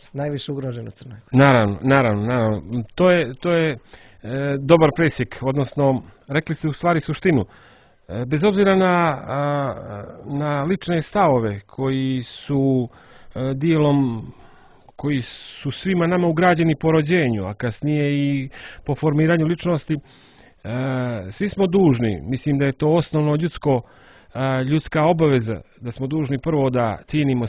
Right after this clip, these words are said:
Speaker 2: sebe, a onda i sve ostale, jer, e, sebe cijeniti i držati do sebe ne možemo ako ne cijenimo i držimo do drugih.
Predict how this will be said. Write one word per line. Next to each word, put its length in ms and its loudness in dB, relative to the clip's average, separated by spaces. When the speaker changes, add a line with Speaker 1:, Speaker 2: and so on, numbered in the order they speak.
Speaker 2:
sebe, 320 2
a 260 2
onda 440 2
i 400 -2
sve 100 0
ostale, 420 0
jer, 240 -6
e, 540 -6
sebe 200 2
cijeniti 520 0
i 500 0
držati 420 2
do 200 0
sebe 300 0
ne 120 2
možemo 360 0
ako 400 2
ne 200 2
cijenimo 420 0
i 40 -2
držimo 320 -2
do 80 0
drugih. 320 0